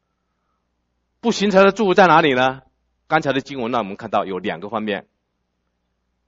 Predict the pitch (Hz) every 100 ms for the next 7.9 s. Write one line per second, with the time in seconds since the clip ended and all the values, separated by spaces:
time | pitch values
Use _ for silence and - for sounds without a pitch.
0 | - 208 208 214 220 220 185 196 165 170
1 | 196 156 143 156 - _ _ _ _ _
2 | _ _ _ _ _ _ _ _ _ _
3 | - 151 151 170 147 - 233 233 233 190
4 | 151 208 190 120 90 - _ _ _ _
5 | _ _ - 180 180 226 170 151 143 135
6 | 151 135 107 - - 113 - 123 95 87
7 | - 127 92 90 80 - 92 - 76